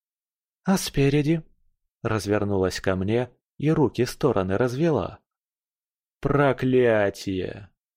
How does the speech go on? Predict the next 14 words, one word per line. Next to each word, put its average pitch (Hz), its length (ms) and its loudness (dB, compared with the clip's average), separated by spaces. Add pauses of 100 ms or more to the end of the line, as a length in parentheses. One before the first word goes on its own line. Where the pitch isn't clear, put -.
(180)
Её 131 420 2
что, 127 320 2
не 117 120 2
учили 131 400 4
смущаться, 135 920 -2 (320)
стыдливо 123 580 2
прикрываться 104 840 0
и 98 40 2
отворачиваться?» 98 1040 -2 (800)
Мне 101 440 0
вот 95 240 0
очень 156 280 0
хотелось 104 600 0
отвернуться, 120 840 -4